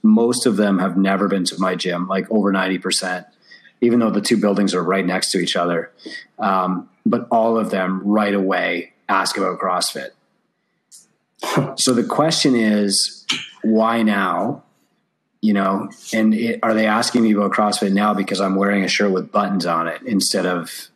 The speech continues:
you know, I actually have my CrossFit proper t-shirt on underneath this. You know, <laughs> is that it? Is it the frame of reference? Is it, you know, the context of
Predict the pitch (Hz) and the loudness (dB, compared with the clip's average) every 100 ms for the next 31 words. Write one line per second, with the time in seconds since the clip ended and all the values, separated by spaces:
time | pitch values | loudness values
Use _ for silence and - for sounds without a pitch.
0 | _ _ _ 101 101 92 92 107 95 98 | _ _ _ -2 2 2 2 0 0 0
1 | 90 98 95 92 113 104 - 101 - 107 | 0 0 0 0 2 0 0 -2 2 0
2 | 101 95 - 104 - 95 90 90 92 90 | 2 0 0 0 0 2 2 2 0 2
3 | 104 113 87 85 - - - - - - | 2 0 -2 -2 -4 -6 -14 -18 -18 -20
4 | - _ - 160 185 185 - 170 - _ | -20 _ -6 -4 0 -2 0 -2 -4 _
5 | _ - - - _ 110 104 110 104 101 | _ -20 -20 -20 _ 0 2 2 2 2
6 | 98 110 127 110 110 107 - 117 110 87 | 0 0 2 2 0 0 0 2 2 2
7 | 95 104 - 120 123 123 - - - 107 | 0 0 0 2 2 2 -2 -4 -6 -2
8 | 95 98 95 92 - - - 107 98 98 | 0 0 -2 -4 -10 -8 0 2 2 0
9 | 101 104 101 107 98 - 101 95 92 92 | 0 0 0 0 0 -2 0 0 0 -2
10 | 90 | -2